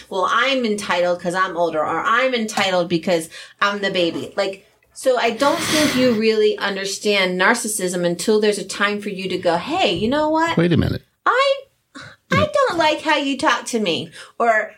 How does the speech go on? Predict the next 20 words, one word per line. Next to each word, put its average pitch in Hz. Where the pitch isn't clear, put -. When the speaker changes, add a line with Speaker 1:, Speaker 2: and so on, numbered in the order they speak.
Speaker 1:
try 254
to 247
control 220
everything 185
that 165
I 170
do, 165
or 170
try 254
to 262
manipulate 214
the -
children, 160
or 170
try 247
to, 247
you 220
know, 202
do 196
things. 165